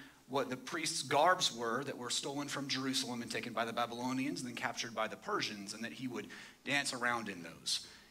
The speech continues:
So while the Megillah is very kind to him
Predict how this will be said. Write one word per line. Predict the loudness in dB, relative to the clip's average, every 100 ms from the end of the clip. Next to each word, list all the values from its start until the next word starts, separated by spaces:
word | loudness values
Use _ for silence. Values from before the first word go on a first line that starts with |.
| -20 -20 -20 -4
So | 4 4 4 0
while | 8 10 10
the | 8
Megillah | 8 10 10 10
is | 6
very | 8 10 10
kind | 8 2 6 8 8 6
to | 2
him | 2 4 4 2 -2